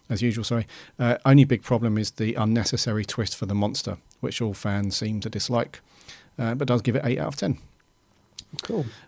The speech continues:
Speaker 1: Uh, Matt Rowney from Who Addicts, uh, "Hyde is a strange one for me. It depends what mood I'm in. Sometimes, uh, when I've watched it, it's great, um,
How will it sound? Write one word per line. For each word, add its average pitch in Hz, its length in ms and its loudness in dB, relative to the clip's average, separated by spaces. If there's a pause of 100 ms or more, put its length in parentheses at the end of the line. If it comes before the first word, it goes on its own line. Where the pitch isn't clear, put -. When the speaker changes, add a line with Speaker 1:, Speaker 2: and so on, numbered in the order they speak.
Speaker 1:
Uh, 123 240 2
Matt 147 200 8
Rowney 156 320 6
from 135 140 2
Who 147 100 6
Addicts, 143 480 2
uh, 127 380 4 (140)
"Hyde 165 280 4
is 123 100 6
a 123 60 0
strange 139 360 6
one 110 140 2
for 110 120 -6
me. 107 160 0
It - 100 -4
depends 120 320 0
what - 100 -2
mood 113 240 2
I'm 101 140 0
in. 101 160 -4 (260)
Sometimes, 127 720 4 (100)
uh, 113 240 0 (320)
when 120 160 4
I've 113 160 0
watched 123 240 2
it, 143 40 -10
it's - 120 -8
great, 120 380 2 (400)
um, 107 420 -4